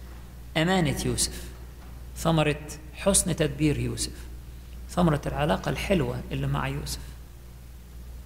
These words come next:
ما الواحد لما يبقى له علاقة حلوة مع ربنا تتفتح عليه قوى السماوات، لكن لما يكون العلاقة بينه وبين ربنا مش مظبوطة يعيش تعبان ومحتاج.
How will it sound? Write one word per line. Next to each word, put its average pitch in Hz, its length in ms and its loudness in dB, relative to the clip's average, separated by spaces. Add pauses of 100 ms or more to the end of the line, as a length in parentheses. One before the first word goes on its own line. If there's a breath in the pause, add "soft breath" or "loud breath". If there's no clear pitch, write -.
ما 160 60 6
الواحد 160 340 6
لما 131 220 0
يبقى 127 200 4
له 156 80 6
علاقة 143 300 4
حلوة 143 300 0
مع 120 180 0
ربنا 120 380 0 (100)
تتفتح 190 340 4
عليه 170 320 4
قوى 165 100 6
السماوات، 151 440 2 (3000)
لكن 151 260 4
لما 151 180 6
يكون 180 300 6
العلاقة 147 420 4
بينه 147 220 4
وبين 139 220 2
ربنا 131 340 0
مش 127 200 -4
مظبوطة 127 500 -2 (920)
يعيش 170 300 2
تعبان 185 340 0 (600)
ومحتاج. 147 440 -2